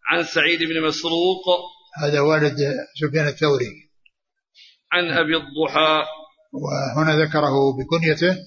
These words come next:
Speaker 2: وقبل ذلك ذكره باسمه، مسلم بن صبيح. نعم.
Speaker 1: عن مسروق عن عائشة.
Speaker 2: نعم.
Speaker 1: الباب اللي بعده.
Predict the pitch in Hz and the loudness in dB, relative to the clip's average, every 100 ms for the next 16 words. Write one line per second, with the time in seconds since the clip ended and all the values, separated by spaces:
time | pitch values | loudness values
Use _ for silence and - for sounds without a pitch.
0 | _ - _ _ 147 - 165 156 143 147 | _ -20 _ _ -10 -2 0 4 4 4
1 | 160 156 160 156 156 147 151 156 151 113 | 2 2 2 2 2 2 2 0 -2 -6
2 | - _ _ - 165 165 139 - - - | -8 _ _ -6 -2 0 -2 -6 -12 -20
3 | _ _ _ _ _ _ _ 143 160 151 | _ _ _ _ _ _ _ -4 0 2
4 | 151 151 120 - - _ _ _ - 156 | 2 2 0 -8 -20 _ _ _ -18 -14
5 | 135 - _ _ _ _ _ _ _ _ | -14 -18 _ _ _ _ _ _ _ _
6 | _ _ _ _ _ _ _ _ _ _ | _ _ _ _ _ _ _ _ _ _
7 | 311 _ _ _ _ _ _ _ _ _ | _ _ _ _ _ _ _ _ _ _
8 | _ _ _ 135 170 165 160 - 160 180 | _ _ _ -2 0 0 0 -2 -2 -2
9 | 185 170 160 147 151 139 139 139 123 - | 0 0 2 2 2 0 0 0 0 -6
10 | - _ 156 131 110 - _ _ _ _ | -20 _ -14 -12 -14 -18 _ _ _ _
11 | _ _ _ _ _ _ _ 1077 _ _ | _ _ _ _ _ _ _ _ _ _
12 | _ _ _ _ _ _ - _ _ _ | _ _ _ _ _ _ -20 _ _ _
13 | _ _ _ _ _ _ _ _ _ 127 | _ _ _ _ _ _ _ _ _ -8
14 | 135 135 131 135 139 147 | -4 -2 -2 -2 -2 -2